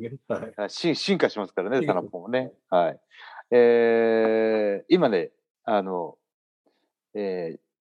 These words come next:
Speaker 2: 新日本プロレス、まあ、スターダムも、も、もなんですけども、あの、大物選手が参戦してきて非常に盛り上がってると。
Speaker 1: はい。
Speaker 2: はい。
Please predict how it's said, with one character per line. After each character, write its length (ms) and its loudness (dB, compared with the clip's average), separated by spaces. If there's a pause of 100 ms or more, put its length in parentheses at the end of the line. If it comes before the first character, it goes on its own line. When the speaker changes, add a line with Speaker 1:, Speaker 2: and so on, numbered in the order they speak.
(140)
Speaker 2:
新 200 0
日 60 4
本 100 2
プ 80 4
ロ 80 6
レ 60 -10
ス、 360 -16
ま 160 4
あ、 280 -6
ス 80 -20
タ 140 4
ー 20 2
ダ 140 0
ム 60 -8
も、 240 -6 (460)
も、 140 -8 (280)
も 280 -8 (220)
な 160 0
ん 80 -6
で 80 -10
す 80 -20
け 100 -8
ど 80 -10
も、 300 2 (1300)
あ 160 2
の、 420 0 (160)
大 200 6
物 240 0
選 160 -2
手 160 -12
が 280 0 (560)
参 300 -2
戦 240 -4
し 80 -20
て 120 -6
き 80 -20
て 140 -6
非 140 -6
常 140 8
に 80 0
盛 180 4
り 60 6
上 80 4
が 40 -6
っ 40 -20
て 80 -14
る 80 -14
と。 180 -10 (340)
Speaker 1:
は 220 -2 (420)
い。 40 -2
Speaker 2:
は 100 4
い。 80 -8